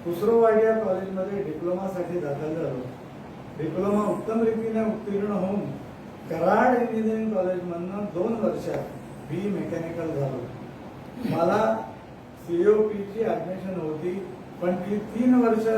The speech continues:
लागणार होती, कारण नवीन कोर्स तिथे सुरू झाला होता. माझ्यापुढे क्रॉसरोड म्हणतात तसा प्रकार झाला, कुठला मार्ग स्वीकारावा. शेवटी साठे माझ्याबरोबर होता, त्याच्या ॲडवाईसने आम्ही गेलो आणि कराड इंजिनिअरिंग कॉलेजमध्ये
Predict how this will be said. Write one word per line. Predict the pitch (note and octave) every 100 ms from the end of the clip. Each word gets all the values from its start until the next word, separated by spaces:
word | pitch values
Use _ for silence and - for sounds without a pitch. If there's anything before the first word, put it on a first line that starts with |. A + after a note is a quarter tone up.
| G#3+ G#3 B2+ B2+
लागणार | E3+ E3+ F3+ F#3
होती, | F3 G3+
कारण | G3+ F3+ F#3 D#3+
नवीन | D#3+ F#3 A3
कोर्स | G#3+ G#3 G#3 G3
तिथे | F3 F3+
सुरू | F3+ E3+ D#3
झाला | D3+ C#3+
होता. | C#3 C3+ - - - - - - -
माझ्यापुढे | D#3 F#3 G#3+ G#3+ G#3+
क्रॉसरोड | G#3 F#3 F3+ G#3+ A3+ A3
म्हणतात | G3+ G3 G3 G3 -
तसा | F#3 -
प्रकार | F#3 F3 E3+ E3
झाला, | D#3 C#3+ - - - - -
कुठला | F3 F3+ G3
मार्ग | G#3 F#3 F3 F#3
स्वीकारावा. | - E3 E3 D#3+ D#3+ C3 - - - - - -
शेवटी | E3+ E3+ G3
साठे | G3 F3+ D#3+ G#3+ A3
माझ्याबरोबर | G#3+ G3+ G3 F#3+ F#3
होता, | F3 F3+ - - - - - -
त्याच्या | D3 F3+ F3+
ॲडवाईसने | E3 D#3+ F3 F3 F#3
आम्ही | E3+ E3+
गेलो | D#3 D#3 D#3 - - - - -
आणि | D#3+ F3
कराड | D#3+ D#3+ E3+ E3+
इंजिनिअरिंग | E3+ E3+ E3+ E3 D#3+
कॉलेजमध्ये | D#3 D#3 D#3+ D#3+